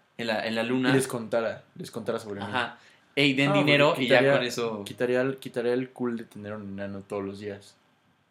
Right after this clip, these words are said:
Speaker 2: Repito, si hay enanos escuchando, no me estoy burlando.
Speaker 1: Podrías tener un holograma de ese enano
Speaker 2: Ah, bueno.
Speaker 1: viviendo allá.
Speaker 2: Sí,
Speaker 1: El holograma
Speaker 2: puede,
Speaker 1: y tú te quedas con el real.
Speaker 2: puede, eso puede ser.
Speaker 1: Y
Speaker 2: No,
Speaker 1: que
Speaker 2: pues
Speaker 1: haya
Speaker 2: mejor
Speaker 1: una
Speaker 2: el holograma mío.
Speaker 1: No.
Speaker 2: Así que,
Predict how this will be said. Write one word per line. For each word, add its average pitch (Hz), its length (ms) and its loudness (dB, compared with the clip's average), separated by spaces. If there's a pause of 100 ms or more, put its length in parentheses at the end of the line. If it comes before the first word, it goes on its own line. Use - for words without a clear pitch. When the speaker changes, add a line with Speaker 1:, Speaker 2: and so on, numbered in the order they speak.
(300)
Speaker 2:
Repito, 165 320 6
si 165 80 4
hay 214 80 10
enanos 220 220 8
escuchando, 151 560 4
no 151 160 4
me 165 100 2
estoy 151 160 0
burlando. 123 340 6
Speaker 1:
Podrías 185 400 10
tener 175 280 6
un 175 100 -2
holograma 147 800 4 (400)
de 135 160 0
ese 131 160 -2
enano 127 360 -4
Speaker 2:
Ah, 156 300 10
bueno. 139 220 6
Speaker 1:
viviendo 143 180 2
allá. 127 380 2
Speaker 2:
Sí, - 140 0
Speaker 1:
El 131 120 8
holograma 139 280 6
Speaker 2:
puede, 151 120 0
Speaker 1:
y - 40 -12
tú - 60 -12
te 135 120 -4
quedas 123 140 0
con 113 100 -8
el 104 60 -8
real. 107 220 -8 (200)
Speaker 2:
puede, 135 220 6
eso 123 140 -4
puede 110 140 -4
ser. 107 140 -6
Speaker 1:
Y - 20 -18 (220)
Speaker 2:
No, 147 160 6
Speaker 1:
que 139 80 10
Speaker 2:
pues 135 100 10
Speaker 1:
haya 147 80 8
Speaker 2:
mejor 151 140 6
Speaker 1:
una 143 100 8
Speaker 2:
el 127 60 6
holograma 120 400 2
mío. 120 320 -4 (180)
Speaker 1:
No. 151 200 -6
Speaker 2:
Así 113 260 -2
que, 113 180 -4